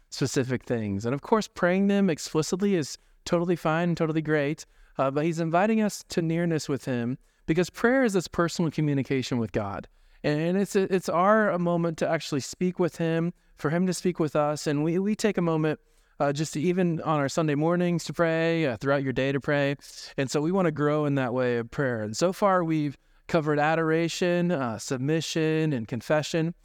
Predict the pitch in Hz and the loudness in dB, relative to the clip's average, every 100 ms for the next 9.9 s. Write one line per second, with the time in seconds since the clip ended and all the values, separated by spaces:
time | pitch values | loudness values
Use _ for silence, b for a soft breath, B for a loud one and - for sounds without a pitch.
0 | _ - _ - 147 151 160 180 240 247 | _ -20 _ -2 0 2 0 2 4 2
1 | 196 - 196 185 - 196 175 156 170 180 | 2 0 0 0 -2 -2 -2 -2 -2 -2
2 | 160 127 160 190 208 185 160 180 175 160 | -4 -2 0 2 2 2 2 0 0 0
3 | 135 135 156 - 147 131 135 131 123 - | 0 0 0 -2 -2 0 0 0 -2 -2
4 | 165 - 156 135 131 127 135 - 117 120 | -2 -2 -2 -2 -2 -2 -2 -2 -2 0
5 | 120 110 117 110 127 107 95 - _ _ | 0 0 -4 -4 -2 -2 -4 -10 _ _
6 | _ - 151 156 160 202 226 190 180 165 | _ -6 0 0 2 2 2 2 2 0
7 | 180 170 175 180 151 147 135 160 160 135 | 0 0 0 0 2 0 -2 0 0 2
8 | 123 120 139 135 151 170 196 185 160 151 | 0 0 0 0 0 0 4 4 4 2
9 | 143 - 139 - - 101 87 - - | 0 -4 -6 -4 -4 -2 -4 -10 -16